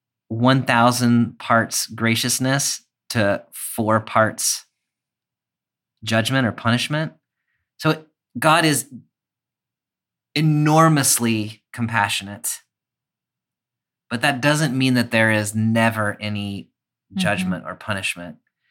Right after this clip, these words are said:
Speaker 2: Mm-hmm.
Speaker 1: I'm somebody who wants God to be, like, all graciousness all the time, but a God who is like that can't really correct situations of injustice in the world.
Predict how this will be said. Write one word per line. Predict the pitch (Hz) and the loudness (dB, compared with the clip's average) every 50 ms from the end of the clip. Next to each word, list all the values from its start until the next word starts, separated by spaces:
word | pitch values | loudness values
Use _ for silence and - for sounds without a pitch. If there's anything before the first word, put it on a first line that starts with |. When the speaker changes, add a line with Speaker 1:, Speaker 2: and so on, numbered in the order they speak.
| _ | _
Speaker 2:
Mm-hmm. | 208 202 175 151 170 185 185 180 160 | -6 -6 -6 -6 -6 -8 -8 -4 0
Speaker 1:
I'm | - 147 165 180 | 2 2 4 4
somebody | 175 - 170 156 139 135 | 4 4 4 4 4 4
who | 131 143 123 | 4 4 4
wants | 127 127 120 - | 6 4 4 2
God | - 120 117 117 101 | 2 2 2 2 0
to | 107 | -2
be, | 101 110 107 101 | -4 -4 -4 -2
like, | 98 101 101 104 - - _ | 0 0 0 -2 -4 -6 _
all | - 110 110 110 107 107 104 104 101 101 69 - _ _ - | 0 2 4 4 4 4 4 2 0 -2 -6 -10 _ _ -8
graciousness | - 117 107 101 117 113 - 120 113 110 | -6 -4 -4 -4 -4 -4 -4 -2 -4 -2
all | - 107 104 101 101 | -2 -2 -2 -2 -2
the | 101 - | -4 -8
time, | - - 101 95 98 104 107 117 117 113 _ _ _ _ _ _ _ _ _ _ _ _ _ - | -10 -8 -8 -6 -6 -6 -8 -8 -10 -12 _ _ _ _ _ _ _ _ _ _ _ _ _ -4
but | 104 104 104 104 - _ _ _ _ _ _ _ _ _ | -2 0 0 -2 -4 _ _ _ _ _ _ _ _ _
a | 113 113 | -6 -6
God | 104 104 120 117 120 120 | -2 0 2 2 2 2
who | 110 117 117 110 110 | 0 -2 -2 -2 -2
is | - 113 110 104 - | -2 -6 -8 -8 -4
like | 107 110 110 117 113 - - | -2 0 0 0 0 -2 -4
that | 110 101 101 101 98 - - _ _ _ _ _ _ _ _ _ _ _ _ _ _ _ _ _ _ _ _ _ _ _ _ _ _ _ _ - | -2 -2 0 -2 -2 -6 -10 _ _ _ _ _ _ _ _ _ _ _ _ _ _ _ _ _ _ _ _ _ _ _ _ _ _ _ _ -6
can't | - 131 127 - 120 | -2 -2 -2 0 0
really | 123 123 117 113 | 0 0 0 -2
correct | 113 - - 110 107 110 107 - - | -4 -6 -6 -2 -2 -2 -2 -4 -6
situations | - - 107 - - 104 104 107 107 - 101 95 98 | -10 -8 -8 -8 -8 -6 -4 -4 -4 -4 -6 -8 -10
of | 95 101 | -10 -10
injustice | 98 95 87 101 104 113 - - - - - - | -10 -8 -4 -2 -2 -2 -2 -4 -6 -8 -8 -6
in | 104 104 98 | -6 -8 -8
the | 98 | -8
world. | 87 98 95 95 95 92 98 - | -8 -8 -6 -6 -6 -6 -8 -10